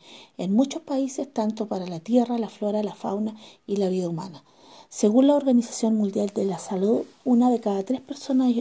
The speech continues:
no dispone de agua necesaria para satisfacer sus necesidades. Es por esta razón que considero fundamental crear conciencia entre las personas para cuidar este recurso vital.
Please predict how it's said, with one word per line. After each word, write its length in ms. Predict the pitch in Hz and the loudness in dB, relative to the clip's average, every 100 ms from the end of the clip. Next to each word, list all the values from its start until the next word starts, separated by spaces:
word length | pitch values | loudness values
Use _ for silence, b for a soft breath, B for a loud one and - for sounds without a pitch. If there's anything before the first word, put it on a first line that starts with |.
| - | 0
no 180 | 254 339 | 2 2
dispone 360 | 339 285 269 | 0 -2 0
de 80 | 262 | 0
agua 140 | 254 | 0
necesaria 460 | 240 233 220 220 247 B B B B | -2 -2 -2 0 -2 B B B B
para 180 | - 254 | 2 2
satisfacer 720 | 254 262 247 - 220 - 226 226 - - _ _ _ _ | 2 -4 -6 -8 -10 -4 -4 -6 -16 -18 _ _ _ _
sus 220 | - 220 | -6 -2
necesidades. 640 | 202 196 190 - 185 185 - b b b b | -2 -4 -8 -6 -6 -6 -12 b b b b
Es 120 | - - | -14 -4
por 180 | 175 | 2
esta 200 | 254 - | 2 2
razón 440 | 330 330 - 254 262 | 0 0 0 0 0
que 180 | - 214 | -4 -4
considero 480 | 196 190 190 196 | -4 -4 -4 -4
fundamental 920 | 190 - 285 302 311 285 277 202 196 190 | -4 0 2 2 0 -4 -6 -6 -6 -2
crear 260 | 196 185 | -2 -2
conciencia 720 | - 170 - 285 285 311 302 311 B B B - | -6 -10 -6 -2 -2 -4 -10 -10 B B B -8
entre 220 | 208 202 | -2 -2
las 120 | 196 | -2
personas 440 | - 185 233 226 | -6 -6 -2 -2
para 180 | 233 196 | -2 -6
cuidar 320 | 196 196 214 | -2 -2 0
este 220 | 277 277 269 | -2 -4 -8
recurso 480 | 233 - 226 - | -8 -8 -10 -4
vital. 380 | 226 220 165 160 | -4 -4 -8 -12